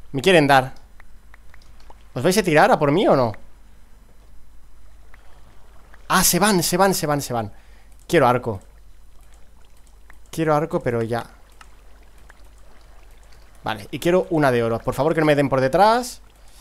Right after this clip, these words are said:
Que no me den por la espalda. Vale. Y quiero bloques. Vale, chicos. ¿Dónde estáis? ¿Dónde estáis, bastardos?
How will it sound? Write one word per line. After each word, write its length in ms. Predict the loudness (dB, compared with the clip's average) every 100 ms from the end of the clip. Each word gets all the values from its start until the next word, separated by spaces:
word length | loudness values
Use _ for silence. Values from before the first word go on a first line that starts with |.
| -20 -20 -20 -20 -20 -6
Que 120 | 2
no 60 |
me 80 | 4
den 140 | 4 4
por 120 | 0
la 80 | 0
espalda. 500 | 2 2 4 2 0 -14 -20 -20 -20 -20 -20 -20 -20 -20 -20 -20 -20 -20 -20 -20 -20 -20 -20 -20 -20
Vale. 300 | -12 -12 -12 -18 -20 -20 -20 -20 -20 -16
Y 80 | -10
quiero 360 | -2 0 0 -2
bloques. 760 | -6 -2 -2 -4 -10 -16 -18 -18 -18 -18 -18 -18 -18 -18 -18 -18 -20 -20 -20 -6
Vale, 160 | 0 2
chicos. 400 | 2 2 -2 -8 -20 -20 -20 -20 -20 -20 -20 -20 -20 -20 -20 -18 -18 -16 -16 -16 -18 -20 -20 -20 -20 -20 -20 -20 -20 -20 -20 -20 -20 -20 -6
¿Dónde 180 | -4
estáis? 520 | -2 -4 -4 -8 -14 -18 -20 -20 -20 -20 -20 -20 -20 -18
¿Dónde 140 | -12 -8
estáis, 240 | -4 -2
bastardos? 800 | 0 -2 2 2 2 0 -2 -12